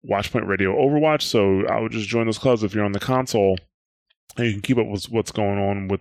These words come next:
the, uh, you know, those, the console communities and the game nights. Uh, I, w-, I would also recommend that you jo-, join the Discord, which is discord dot me slash mash those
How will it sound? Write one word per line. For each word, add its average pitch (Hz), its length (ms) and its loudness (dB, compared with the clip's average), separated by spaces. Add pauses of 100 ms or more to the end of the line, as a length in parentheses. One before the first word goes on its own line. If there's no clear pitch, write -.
the, 92 340 0
uh, 92 220 2
you - 140 -8
know, 98 100 -2
those, 95 200 0
the 104 100 -8
console 104 360 -4
communities 113 640 0 (500)
and 95 360 -4
the 95 40 -4
game 156 300 0
nights. 185 480 0 (400)
Uh, 95 380 0
I, - 80 0
w-, 107 180 0
I 101 80 2
would 104 100 2
also 107 220 0
recommend 104 320 -2
that 98 80 -6
you 104 80 -10
jo-, 110 180 -2
join 110 220 -2
the 104 60 -2
Discord, 127 440 2
which 101 140 -2
is 101 80 -4
discord 120 400 0
dot 107 180 0
me 101 140 -2
slash 95 480 0
mash 95 640 0
those 90 640 -2